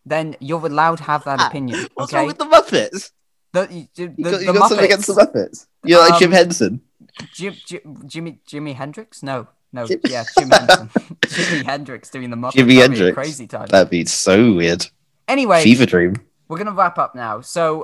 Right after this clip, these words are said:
Speaker 1: uh, we'll, we'll see you next Friday, six to seven P M, uh, on Quest Radio. See you then.
Speaker 2: See ya.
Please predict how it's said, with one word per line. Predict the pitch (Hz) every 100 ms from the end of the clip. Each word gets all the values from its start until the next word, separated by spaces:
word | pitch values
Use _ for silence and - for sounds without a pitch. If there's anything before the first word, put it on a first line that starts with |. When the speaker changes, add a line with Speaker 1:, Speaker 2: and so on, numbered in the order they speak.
| -
Speaker 1:
uh, | 151 147 147 117
we'll, | 147 156 120
we'll | 151 147
see | - - 202
you | 185 185 185
next | 170 147 202 -
Friday, | 156 131 127 165 233 _
six | - 156
to | 180
seven | 180 165 170
P | 180 123
M, | 120 165 _ _ -
uh, | 127 123 -
on | 123
Quest | 120 - 156 - -
Radio. | - 147 196 160 208 101 151 _
See | -
you | 165
then. | 175 175 180 _ _ _ _ _ _
Speaker 2:
See | - - 110
ya. | 127